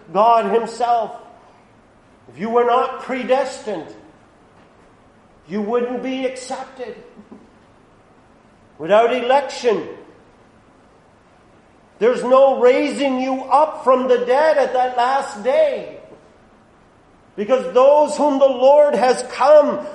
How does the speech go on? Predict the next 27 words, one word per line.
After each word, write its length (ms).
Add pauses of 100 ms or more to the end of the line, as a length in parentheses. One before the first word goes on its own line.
(100)
to 160
raise 560
from 220
the 120
dead 600 (220)
are 260
those 520
whom 200
he 140
says 420
in 200
John 380
three, 340 (540)
uh, 180
sorry, 320
John 320
six 280
thirty-nine, 640 (560)
"are 100
those 500 (260)
whom 220
the 120
Father 680
has 480
given 460
to 120
me. 500